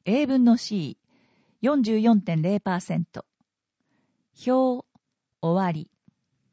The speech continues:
用語解説。表二、水道事業会計予算の執行状況。収益的収支。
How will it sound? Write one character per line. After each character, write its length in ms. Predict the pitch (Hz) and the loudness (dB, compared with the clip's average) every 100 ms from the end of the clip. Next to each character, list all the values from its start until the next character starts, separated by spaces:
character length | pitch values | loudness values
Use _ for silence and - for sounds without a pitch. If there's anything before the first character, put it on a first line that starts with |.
| _ _ _ _ _ _ _ _ _ _ _ _ - | _ _ _ _ _ _ _ _ _ _ _ _ 2
用 260 | 247 320 | 6 6
語 140 | 320 302 | 2 -2
解 240 | 269 254 | -2 -6
説。 500 | - 180 151 - - _ _ _ _ _ _ _ _ - | -6 -10 -10 -14 -20 _ _ _ _ _ _ _ _ -6
表 340 | 247 269 269 240 | 0 2 2 2
二、 300 | 202 208 - _ _ _ _ - | 0 0 -4 _ _ _ _ -12
水 320 | - 285 302 | -2 0 2
道 200 | 311 294 | 4 4
事 140 | 240 | 0
業 220 | 240 285 285 | 2 2 2
会 240 | 254 277 | -2 -4
計 240 | - 285 | -4 -2
予 120 | 277 277 | -2 -2
算 240 | 226 202 | 0 0
の 100 | 175 | 0
執 160 | 196 - - | -2 -10 -4
行 220 | 247 233 | 0 2
状 220 | 226 220 | 2 0
況。 580 | 202 - 165 151 147 135 _ _ _ _ _ _ _ _ _ | 0 -4 -2 -2 -4 -8 _ _ _ _ _ _ _ _ _
収 320 | - 233 285 285 | -6 -2 0 0
益 220 | 262 - | -2 -6
的 240 | 240 - | -8 -6
収 260 | - 208 190 | -8 -4 -4
支。 320 | - 165 | -6 -14